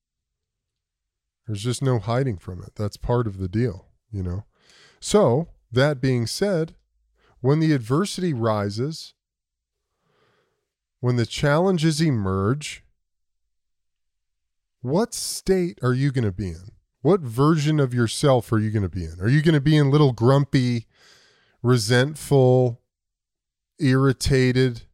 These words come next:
self? Or are you gonna be in big, fucking magnificent, magnanimous, beautiful, compassionate, joyous, balanced, grounded self?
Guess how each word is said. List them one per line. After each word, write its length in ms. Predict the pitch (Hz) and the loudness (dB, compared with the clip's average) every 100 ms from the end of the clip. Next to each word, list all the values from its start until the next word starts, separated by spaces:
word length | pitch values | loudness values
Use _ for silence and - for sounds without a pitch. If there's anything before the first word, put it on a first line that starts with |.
| _ _ _ _ _ | _ _ _ _ _
self? 600 | - - 143 170 - _ _ _ _ _ _ - | -4 2 4 2 -4 _ _ _ _ _ _ -2
Or 140 | 127 135 | 4 4
are 40 | |
you 140 | 143 135 | 4 2
gonna 180 | 143 | 0
be 220 | 120 143 131 | 0 -2 -2
in 240 | 110 95 | -4 -2
big, 480 | 147 143 135 120 107 - _ _ _ | 0 2 2 -2 -10 -20 _ _ _
fucking 520 | - 143 - 135 113 | -4 -4 -2 -4 -2
magnificent, 920 | 110 107 113 139 139 123 - 135 127 | -2 -2 -2 0 0 -2 -2 -4 -2
magnanimous, 960 | 123 113 104 117 135 139 131 123 113 113 | -2 -2 -2 0 2 2 2 0 -2 -4
beautiful, 920 | 98 127 143 151 131 135 120 117 - _ _ _ _ _ _ _ _ - | -2 4 4 4 2 0 0 0 -6 _ _ _ _ _ _ _ _ -2
compassionate, 1120 | 123 110 - 147 143 143 - 139 117 120 _ _ _ _ _ _ _ _ _ _ | -2 0 0 2 2 2 2 2 2 0 _ _ _ _ _ _ _ _ _ _
joyous, 960 | 104 95 131 143 139 131 120 - - - _ _ _ _ _ _ _ _ _ 101 | -10 -2 2 4 4 4 0 -2 -10 -12 _ _ _ _ _ _ _ _ _ -8
balanced, 920 | 92 123 135 135 120 107 - - - - _ _ _ _ | 0 2 4 2 2 -2 -8 -10 -14 -18 _ _ _ _
grounded 680 | - 117 131 135 131 117 98 | -2 0 2 2 0 -2 -2
self? 420 | - 123 92 82 | -4 -4 -4 -8